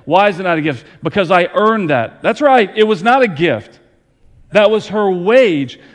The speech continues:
That's what she earned. And Paul makes the case that if, if you earn your righteousness,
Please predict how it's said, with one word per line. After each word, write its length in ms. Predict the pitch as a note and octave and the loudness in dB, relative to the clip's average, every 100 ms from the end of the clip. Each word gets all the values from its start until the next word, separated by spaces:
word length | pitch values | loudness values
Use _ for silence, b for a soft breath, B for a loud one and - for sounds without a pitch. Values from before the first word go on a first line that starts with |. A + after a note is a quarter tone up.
| - | -4
That's 200 | G3 G#3+ | -2 0
what 160 | A#3 A3 | -2 -4
she 320 | - A3 G#3+ | -4 -6 -4
earned. 520 | A3+ A#3 F3+ G#2+ G2+ - _ _ _ _ _ _ _ _ _ _ _ | -2 0 -2 -8 -14 -20 _ _ _ _ _ _ _ _ _ _ _
And 160 | G#3 G3+ | -2 0
Paul 220 | A3+ C4 | 2 2
makes 260 | C4 B3 - | 2 -2 -2
the 120 | A#3 | -4
case 320 | A#3 B3 G#3+ | 0 0 0
that 240 | A#3 A3+ A#3 | -2 -2 0
if, 200 | A#3 A3+ B A#3+ | 0 -2 B 0
if 200 | G#3+ D#3 | 0 2
you 220 | B3+ C4 B3+ | 2 2 2
earn 340 | B3+ D4 C#4 | 4 4 2
your 220 | B3+ A#3+ | 0 0
righteousness, 800 | G#3 B3 C#4+ - A#3 F#3+ - F#3+ | 2 2 0 -4 -10 -10 -10 -12